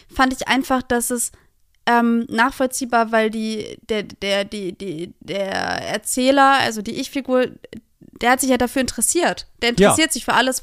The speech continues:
Speaker 1: worüber
Speaker 2: Ja.
Speaker 1: er redet oder nachdenkt. Deswegen interessiere ich mich dann auch in dem Moment über die Farbe Rot und über die Nuancen dessen und finde das dann in dem Moment gut oder über die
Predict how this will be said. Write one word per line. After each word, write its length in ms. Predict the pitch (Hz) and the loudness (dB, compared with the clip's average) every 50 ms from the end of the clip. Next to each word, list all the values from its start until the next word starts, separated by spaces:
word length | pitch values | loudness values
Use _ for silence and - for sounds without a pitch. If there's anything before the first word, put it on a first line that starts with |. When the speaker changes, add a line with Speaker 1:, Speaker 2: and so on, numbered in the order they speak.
| - - | -10 -10
Speaker 1:
worüber 420 | 208 233 220 220 233 240 233 226 | -8 -8 -4 -2 0 2 2 2
Speaker 2:
Ja. 60 | - | 2
Speaker 1:
er 200 | 226 220 214 214 | 2 -2 0 0
redet 320 | 247 277 302 269 262 262 214 | 0 2 2 2 2 0 0
oder 180 | 214 220 214 | -2 0 0
nachdenkt. 680 | 214 233 262 320 330 - - 208 202 214 247 285 - - - - - - - - - - _ | 2 2 2 0 0 -4 -8 -6 -4 -4 -4 -4 -6 -8 -16 -20 -20 -20 -20 -20 -20 -4 _
Deswegen 560 | 240 240 - 226 226 226 247 240 277 285 277 | -2 -2 0 2 2 2 4 4 4 2 2
interessiere 560 | - - 247 - - 277 262 - - 285 269 | 0 -2 -6 -4 -4 -4 -4 -2 -2 0 0
ich 140 | 285 277 - | 0 0 0
mich 100 | 277 269 | -2 2
dann 160 | - 285 269 | 2 0 2
auch 220 | 269 - 359 427 415 | 4 4 4 4 6
in 140 | 330 247 208 | 2 4 4
dem 120 | 226 214 | 4 2
Moment 400 | 214 214 208 208 208 208 208 - | 4 4 4 2 2 0 0 -4
über 260 | - 202 196 208 202 | -6 -4 -2 0 0
die 100 | 196 196 | -2 -2
Farbe 340 | - - 196 185 190 196 196 | -6 -4 -2 -2 -2 -2 -4
Rot 400 | 185 190 190 185 185 190 185 - | -6 -4 -4 -4 -4 -4 -6 -6
und 320 | - 202 190 190 185 - | -6 -6 -4 -4 -6 -8
über 360 | - - 202 196 - 196 190 185 | -8 -8 -8 -2 -2 0 0 0
die 140 | 190 190 | -2 -4
Nuancen 480 | 190 196 190 185 190 202 196 - 202 185 | -4 -2 0 0 0 -2 -2 -4 -6 -4
dessen 420 | 185 185 185 185 - - 185 180 | -4 -4 -4 -4 -6 -6 -6 -8
und 220 | 185 185 185 190 - | -8 -10 -10 -12 -12
finde 240 | - 196 180 - 185 | -12 -12 -8 -8 -8
das 240 | 185 - - - | -8 -8 -12 -10
dann 240 | _ 185 190 190 180 | _ -10 -10 -8 -8
in 140 | 196 196 185 | -8 -8 -6
dem 120 | 196 190 | -6 -4
Moment 360 | 190 196 190 190 196 190 196 - | -4 -4 -4 -4 -6 -8 -4 -2
gut 260 | 277 269 233 - - | 0 0 0 -2 -4
oder 340 | 208 190 190 185 185 190 185 | -6 -4 -4 -4 -4 -4 -6
über 220 | 180 190 190 185 | -4 -2 -2 -2
die 200 | 175 185 185 | -2 -6 -10